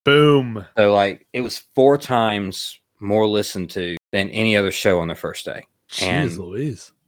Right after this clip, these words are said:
Speaker 2: I don't know why. Maybe it was some of the, some of my local friends in local area with the, uh, racer, the friend of mine that died.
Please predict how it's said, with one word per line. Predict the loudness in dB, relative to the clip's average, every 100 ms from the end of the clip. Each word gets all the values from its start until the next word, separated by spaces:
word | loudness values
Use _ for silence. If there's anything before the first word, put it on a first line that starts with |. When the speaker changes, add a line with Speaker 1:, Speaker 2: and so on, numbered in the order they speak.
| _
Speaker 2:
I | 0
don't | 0
know | 0 0
why. | 2 2 2 0 -6
Maybe | -6 -4 -2 -4
it |
was | -4 -6 -6 -10 -14 _
some | -12 -6 -6 -6
of | -6
the, | -4 -4 -6 _ _ _ _ _ _ _
some | -2 0
of |
my | 2
local | 2 2 0 -2 -4 -6 _ _ _
friends | -2 0 0 -4 -8
in | -8 -6
local | -6 -6 -6
area | 0 2 4 2 0 -4 _ _ _ _ _ _
with | 0 0 0
the, | 0 2 2
uh, | 2 0 -4 -10 _ _
racer, | 2 4 4 0 0 0 -4 _ _ -12
the |
friend | -4 -2 0
of |
mine | 0 0 -2
that | -4
died. | -4 -2 -6 -10